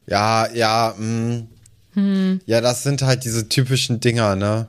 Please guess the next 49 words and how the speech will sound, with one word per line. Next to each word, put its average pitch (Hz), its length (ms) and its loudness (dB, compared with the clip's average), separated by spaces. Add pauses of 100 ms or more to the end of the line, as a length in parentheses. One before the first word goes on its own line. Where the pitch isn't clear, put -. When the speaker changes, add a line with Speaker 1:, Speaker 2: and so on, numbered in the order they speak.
(140)
Speaker 1:
Das - 120 -6
kann 123 160 -2
man 131 120 2
auch 101 260 -4
nur 117 140 0
machen, 98 400 -2
wenn 98 100 0
man 98 100 0
irgendwie 95 300 -6
jung 95 300 0
ist, 90 360 -8
<laughs> - 40 -20
glaub 127 340 0
ich. 117 240 -4 (360)
Speaker 2:
Aber, 262 160 2
Speaker 1:
Und 127 100 4
selbst 113 180 2
Speaker 2:
aber 240 100 2
die - 80 0
Speaker 1:
dann 92 140 2
Speaker 2:
war, 233 120 2
Speaker 1:
nicht 90 120 -4
so - 120 -8
richtig. 175 420 0
Speaker 2:
aber 240 160 2
die 233 120 -6
war 269 120 0
doch 277 160 -4
auch 240 160 -4
so 240 180 -6
übertrieben 233 540 -4
groß, 226 380 -4
oder 175 220 -6
nicht? 233 480 -6 (140)
Speaker 1:
Ja, 87 60 -4
die, 82 100 -6 (100)
so 95 220 -4
groß 113 360 -2
ist 110 120 -4
es 104 160 -2
jetzt - 260 -2
nicht. 101 360 -2 (240)
Aber 90 400 0 (220)
ich - 120 -2
find 147 200 0
generell 135 520 0
so 127 100 -8
Ketten, 131 600 -2 (500)
ähm, 110 320 0